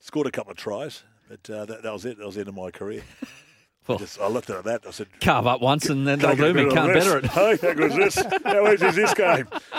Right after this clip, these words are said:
Speaker 1: Yeah, no, no. I, I, uh, mate, I played in one of those, those charity games where it was half a game of league, half a game of rugby. Well, mate,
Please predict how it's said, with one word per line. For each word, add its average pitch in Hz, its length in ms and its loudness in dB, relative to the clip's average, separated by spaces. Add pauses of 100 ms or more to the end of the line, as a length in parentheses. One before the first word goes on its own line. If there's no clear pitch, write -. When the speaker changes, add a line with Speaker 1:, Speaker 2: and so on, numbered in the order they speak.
(220)
Speaker 1:
Yeah, 139 520 2
no, 107 300 -2
no. 104 200 -2
I, 113 280 -2
I, 101 220 -6
uh, 87 140 -8 (300)
mate, 190 140 0
I 202 40 0
played 185 220 0
in 151 60 -4
one 123 220 -2
of 107 100 -8
those, 117 100 -20 (220)
those 107 200 -8
charity 131 400 -4
games 98 420 -10
where 104 220 -6
it 101 180 -6
was 98 280 -12 (140)
half 123 260 -6
a 101 40 -8
game 98 220 -8
of 90 80 -12
league, 104 320 -6
half 107 220 -10
a 98 60 -12
game 87 220 -12
of 78 120 -18
rugby. 120 440 -12
Well, 165 160 -20
mate, 170 200 -10